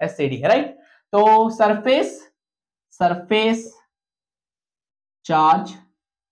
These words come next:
density यानी sigma equal to Q by A हो जाएगा, right, ऐसे याद रख लेना। तीसरा इसके अंदर जो आ गया था वीसीडी आया था,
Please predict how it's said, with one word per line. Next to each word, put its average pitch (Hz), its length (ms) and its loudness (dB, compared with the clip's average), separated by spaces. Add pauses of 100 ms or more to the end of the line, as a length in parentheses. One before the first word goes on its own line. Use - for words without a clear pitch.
(920)
density 151 680 -2
यानी 170 260 0
sigma 208 380 2
equal 233 340 2
to 330 120 0 (800)
Q 240 240 4
by 165 160 6
A 180 300 -2
हो 120 100 -4
जाएगा, - 520 -18
right, 269 300 -4
ऐसे 151 220 -2
याद 131 200 -4
रख - 140 -16
लेना। 120 220 -12 (400)
तीसरा 233 280 4
इसके 262 200 0
अंदर 240 160 2
जो 233 120 4
आ 226 80 6
गया 220 200 0
था 226 120 -2
वीसीडी 175 480 -2
आया 180 180 0
था, 196 160 -10